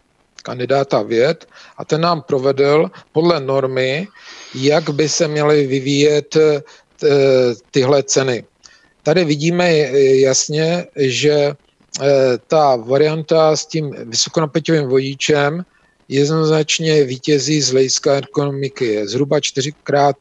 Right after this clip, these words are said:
eh, levnější. Jo? Bohužel na těch stavbách, eh, se nedodržují tyhle principy stínění a pospojování, včetně svařování, a pak, eh, ale může být, eh,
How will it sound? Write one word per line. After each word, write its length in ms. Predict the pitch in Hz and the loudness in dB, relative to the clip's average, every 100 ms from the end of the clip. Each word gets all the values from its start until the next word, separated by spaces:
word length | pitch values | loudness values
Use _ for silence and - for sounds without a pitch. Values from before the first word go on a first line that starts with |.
| - | -2
eh, 160 | 147 - _ - | -2 -2 _ -4
levnější. 760 | 127 127 139 143 135 - 104 92 _ _ - - - - _ | -2 0 0 -2 -2 -4 -8 -14 _ _ -20 -20 -20 -20 _
Jo? 240 | - 127 139 - _ _ _ _ - | -2 0 0 -4 _ _ _ _ -2
Bohužel 600 | 151 180 165 165 160 170 | 0 2 2 2 2 2
na 100 | 160 | 0
těch 180 | 175 156 | -2 -2
stavbách, 800 | - 143 139 156 156 156 - | 0 -2 0 2 2 0 0
eh, 240 | 180 165 151 | 2 2 2
se 140 | - | 0
nedodržují 760 | 143 143 147 151 135 160 160 165 | -2 -2 0 0 0 0 2 0
tyhle 320 | - 151 160 | 0 2 2
principy 680 | - 147 139 160 143 156 139 | 2 -2 0 -6 -2 -2 -2
stínění 760 | - - 143 139 147 147 151 | -6 -10 -10 -6 -6 -4 -2
a 200 | 151 135 | -2 -2
pospojování, 1040 | 120 127 - 147 147 147 147 147 147 147 143 | -4 -8 -4 2 4 4 2 0 -2 -4 -6
včetně 640 | - - - 151 139 120 | -8 -8 -6 -4 -4 -4
svařování, 1000 | - 127 123 143 143 143 143 143 147 160 - - - _ - | -4 -2 0 2 2 2 0 -2 -4 -6 -14 -20 -20 _ -6
a 400 | 127 131 131 110 - _ | 0 2 2 0 -10 _
pak, 340 | 147 151 - 175 | -2 -2 0 0
eh, 160 | 160 156 _ _ | 0 -2 _ _
ale 340 | 123 143 147 135 | 0 2 2 0
může 420 | 135 135 135 143 | -6 -6 -2 -2
být, 320 | 135 139 156 | 0 -2 0
eh, 240 | 151 143 | 2 0